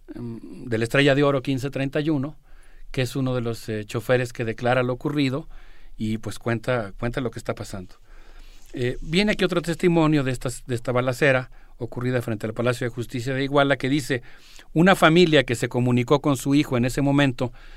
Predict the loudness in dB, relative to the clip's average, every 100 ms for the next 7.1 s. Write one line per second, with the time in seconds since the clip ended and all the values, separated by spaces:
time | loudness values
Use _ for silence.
0 | -6 2 4 4 4 4 2 2 4 6
1 | 6 6 2 2 2 2 2 2 2 0
2 | -2 -2 -4 -4 0 0 0 -4 -2 -2
3 | -2 -6 -2 0 0 -4 -8 -12 -10 -12
4 | -12 -8 -2 0 0 0 2 4 4 2
5 | 2 2 2 0 -2 -2 0 2 4 4
6 | 4 2 -2 -2 -2 -2 -4 -6 -4 -2
7 | -4